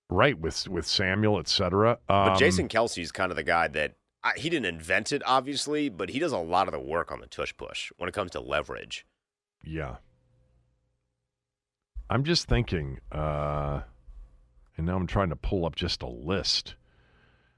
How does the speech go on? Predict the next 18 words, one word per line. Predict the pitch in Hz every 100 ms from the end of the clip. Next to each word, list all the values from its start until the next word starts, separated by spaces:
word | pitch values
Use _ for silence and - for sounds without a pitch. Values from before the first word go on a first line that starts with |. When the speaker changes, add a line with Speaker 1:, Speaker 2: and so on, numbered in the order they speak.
| _ _ -
Speaker 1:
like, | 71 -
who's | 95 82
in | 85
the | 73
Ring | 67 80 73
of | 64
Honor | 71 90 67
in | 64
terms | - 69 67
of | 65
centers. | - 76 76 71 - - -
Um, | 78 73 71 69 67 - _ _ _ _ _ _ _ _ _ _ _ _ _ _ _ _ _ _ _ _
it's | 110 -
gotta | - 120 123
be | 139
Bostic | 92 90 98 113 - 120
or | 98
Haas, | - 110 147 - - -